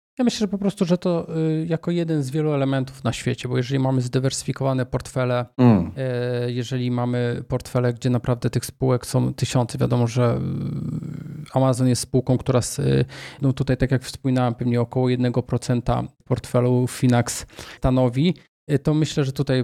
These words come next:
Speaker 1: jednak to jest mały element, bo nawet jeżeli nam ten jeden procent
Speaker 2: Mhm.
Speaker 1: urośnie o dziesięć procent, no to i tak wpływ na nasz portfel
Speaker 2: Tak.
Speaker 1: nie będzie tak istotny. Może mieć istotny, bo pociągnie za sobą inne spółki, jak to właśnie ta wspaniała siódemka ma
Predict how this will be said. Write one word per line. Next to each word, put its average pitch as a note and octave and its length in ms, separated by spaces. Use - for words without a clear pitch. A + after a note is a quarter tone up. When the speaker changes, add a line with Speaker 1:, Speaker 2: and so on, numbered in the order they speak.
Speaker 1:
jednak C#3 360
to C3+ 100
jest B2 260
mały B2+ 360
element, A#2+ 480
bo B2+ 100
nawet B2 320
jeżeli B2 200
nam A#2+ 140
ten B2 140
jeden A#2+ 260
procent A#2+ 400
Speaker 2:
Mhm. - 120
Speaker 1:
urośnie C3+ 320
o B2 80
dziesięć B2 400
procent, - 420
no B2+ 60
to C3 140
i B2+ 60
tak - 200
wpływ - 240
na C3 80
nasz B2+ 200
portfel - 260
Speaker 2:
Tak. C3 80
Speaker 1:
nie C3 140
będzie B2+ 280
tak - 200
istotny. - 480
Może F3 200
mieć G3 180
istotny, C#3+ 320
bo C#3 120
pociągnie C3 460
za B2 120
sobą C3+ 240
inne D3 360
spółki, C#3 500
jak C3 200
to C3 100
właśnie B2+ 240
ta C3 100
wspaniała B2 420
siódemka B2 500
ma A#2+ 280